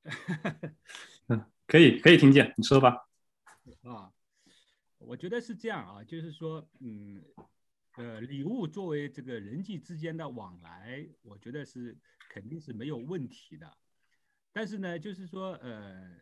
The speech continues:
Speaker 2: 假如说有一个人他做的跟圣经不符合的时候，然后呢，你就着这个事情要去祝贺的话，就觉得就是有一些怪，对吧？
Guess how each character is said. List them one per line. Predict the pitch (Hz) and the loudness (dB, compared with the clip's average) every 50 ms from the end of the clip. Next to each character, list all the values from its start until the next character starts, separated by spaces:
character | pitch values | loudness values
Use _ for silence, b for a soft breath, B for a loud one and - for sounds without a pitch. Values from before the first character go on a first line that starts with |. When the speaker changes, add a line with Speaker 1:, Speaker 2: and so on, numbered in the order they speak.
| _ _ _ - | _ _ _ -18
Speaker 2:
假 | - - - | -16 -14 -14
如 | 123 143 156 160 | -12 -12 -12 -10
说 | 156 170 170 170 165 156 | -10 -10 -10 -10 -10 -10
有 | 127 110 104 101 113 | -12 -12 -12 -12 -10
一 | 139 165 | -10 -10
个 | 156 170 147 | -8 -10 -10
人 | 120 117 117 120 143 | -10 -10 -12 -12 -14
他 | 135 135 143 143 | -14 -14 -16 -18
做 | - - 190 165 147 | -16 -18 -18 -16 -14
的 | 131 123 | -14 -14
跟 | 123 - 151 151 | -12 -10 -12 -12
圣 | 147 - 190 180 151 | -10 -10 -12 -12 -12
经 | 156 165 165 156 | -12 -14 -14 -14
不 | 156 220 214 | -12 -12 -12
符 | - - - - 113 95 | -12 -12 -16 -18 -18 -18
合 | - _ - 92 101 139 175 | -18 _ -20 -18 -14 -14 -12
的 | 190 202 170 | -10 -10 -12
时 | - - - 110 107 | -12 -14 -16 -18 -18
候， | 107 104 - 127 113 104 92 87 - _ _ _ _ _ _ _ _ _ _ _ | -18 -18 -16 -16 -14 -14 -16 -18 -20 _ _ _ _ _ _ _ _ _ _ _
然 | - 110 127 151 | -14 -10 -8 -8
后 | 143 165 175 175 | -8 -8 -8 -8
呢， | 156 147 143 135 131 131 123 | -8 -8 -8 -10 -12 -12 -14
你 | - - 127 123 127 123 120 | -12 -10 -8 -8 -8 -8 -10
就 | - - 240 214 175 | -12 -12 -10 -10 -8
着 | 160 160 160 | -8 -8 -8
这 | 156 - 233 | -10 -14 -18
个 | 185 185 156 | -14 -14 -14
事 | 151 - - 240 190 | -14 -12 -14 -12 -12
情 | 151 - - 123 120 135 156 | -12 -12 -12 -12 -12 -10 -10
要 | 160 151 151 | -10 -10 -10
去 | 151 - - 180 | -12 -12 -14 -16
祝 | 156 - - - 302 269 185 135 | -16 -14 -12 -10 -8 -8 -8 -10
贺 | - - 185 160 139 | -10 -10 -10 -10 -10
的 | 117 110 104 | -10 -12 -14
话， | - 127 101 98 87 _ _ _ | -14 -14 -14 -16 -18 _ _ _
就 | - 127 123 117 _ _ _ | -18 -18 -18 -18 _ _ _
觉 | - 113 117 | -20 -20 -16
得 | 135 139 120 | -16 -16 -16
就 | - 165 151 | -14 -16 -16
是 | 160 - 151 123 | -14 -14 -14 -14
有 | 107 104 92 87 90 | -14 -14 -18 -18 -14
一 | 110 131 | -14 -14
些 | 143 - - 160 160 | -14 -14 -14 -14 -14
怪， | 156 - - 220 220 156 98 85 _ _ _ _ _ _ _ _ _ _ _ _ _ _ _ - | -14 -12 -10 -8 -8 -8 -8 -12 _ _ _ _ _ _ _ _ _ _ _ _ _ _ _ -12
对 | - 143 | -10 -10
吧？ | 127 107 - | -10 -10 -14